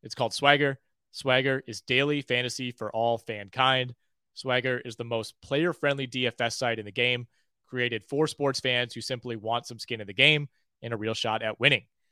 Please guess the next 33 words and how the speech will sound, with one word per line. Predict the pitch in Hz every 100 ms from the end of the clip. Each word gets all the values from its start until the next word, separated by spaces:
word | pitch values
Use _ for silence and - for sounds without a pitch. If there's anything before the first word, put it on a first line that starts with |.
| _ _ -
Here's | 160 160
how | 156 135
it |
works. | 120 - - _ _ -
Pick | 135 -
two | - 185 226
to | 190
ten | - 156
player | 151 143 135
props | 135 131 127 - _ _ _
and | 117
score | - 139 143
points | - 135 127 - _
for | -
the | 113
picks | 131 - 117
you |
get | 107 -
right. | 127 143 - _ _ _
Win | 131 123
a |
cash | - 156 202
prize | - 151 147 151 - _ _
based | 131 160 -
on | 151
your | 143
score, | - 127 113 117 _ _ _
not | 135 202
the | 196
perfect | 170 147 -
ticket. | 139 - _ _ 127
I |
repeat, | 123 117 127